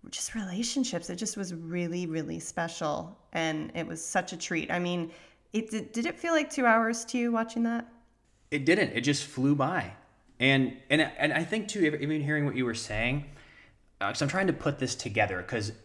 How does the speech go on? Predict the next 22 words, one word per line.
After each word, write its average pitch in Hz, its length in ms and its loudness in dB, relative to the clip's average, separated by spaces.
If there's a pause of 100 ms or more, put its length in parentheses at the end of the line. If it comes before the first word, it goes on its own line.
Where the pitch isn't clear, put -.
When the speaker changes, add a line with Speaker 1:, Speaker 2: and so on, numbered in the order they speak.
(220)
Speaker 2:
it's 123 240 2
very 139 260 2
rare 117 240 4
that 104 80 -4
I'm 95 180 -2
touched - 360 -6
in 101 140 -6
that 92 200 -6
way 101 240 0
on 92 160 0
film, 110 440 0
and 110 100 -2
I 104 80 2
try 110 160 -4
to 104 80 -2
capture 95 440 -8
that 104 280 -2
and, 98 320 -6
and 95 200 -6
really 101 340 -4
analyze 101 500 -4
that. 120 340 -4